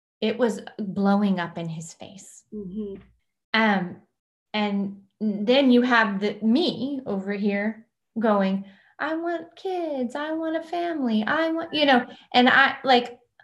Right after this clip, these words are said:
Speaker 1: I, so in, I think he's like, "I can't handle, I can't do that. I can't even do this
Speaker 2: Right.
Speaker 1: right now. And I need to focus on this."
Speaker 2: Right.
Speaker 1: And so, um, and there was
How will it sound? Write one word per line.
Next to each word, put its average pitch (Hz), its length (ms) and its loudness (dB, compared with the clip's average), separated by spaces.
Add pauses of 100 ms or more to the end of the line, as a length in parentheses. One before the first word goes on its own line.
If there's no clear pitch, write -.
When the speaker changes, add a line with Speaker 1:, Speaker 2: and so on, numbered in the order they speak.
(260)
Speaker 1:
I, 277 120 6 (160)
so 240 260 8
in, 233 300 4
I 233 140 4
think 254 300 4
he's 247 240 6
like, 214 160 4
"I 254 160 6
can't 330 480 2
handle, 233 600 4
I - 180 4
can't 233 440 -2
do 269 360 6
that. 185 340 4
I 294 140 2
can't 339 320 2
even 196 200 4
do 170 240 0
this - 720 2
Speaker 2:
Right. 196 320 -8
Speaker 1:
right 180 260 0 (100)
now. 180 220 4
And 208 120 4
I 277 100 6
need 294 140 4
to 214 80 4
focus 208 380 0
on 160 280 -4
this." - 540 0 (240)
Speaker 2:
Right. 190 300 -18 (100)
Speaker 1:
And 214 180 4
so, 220 600 4 (380)
um, 196 520 4 (320)
and 220 220 6
there 226 180 4
was - 880 0